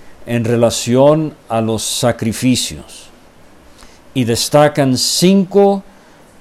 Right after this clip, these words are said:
eh, sacrificios u ofrendas principales: el holocausto,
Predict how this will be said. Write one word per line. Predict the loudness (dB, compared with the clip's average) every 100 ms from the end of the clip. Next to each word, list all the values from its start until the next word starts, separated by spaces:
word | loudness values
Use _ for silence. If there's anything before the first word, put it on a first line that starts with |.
| -8
eh, | -2 0 0 -2
sacrificios | 0 0 0 -4 -2 0 0 0 0 0 -4
u | -6 -4
ofrendas | -6 -2 0 2 2 2 -2 -12 -12 -6
principales: | -4 -2 -4 0 0 0 -4 -16 -20 -20 _ _ _ _ -20 _ _ -20 -20 -12
el | -6
holocausto, | -4 -4 0 0 2 0 0 0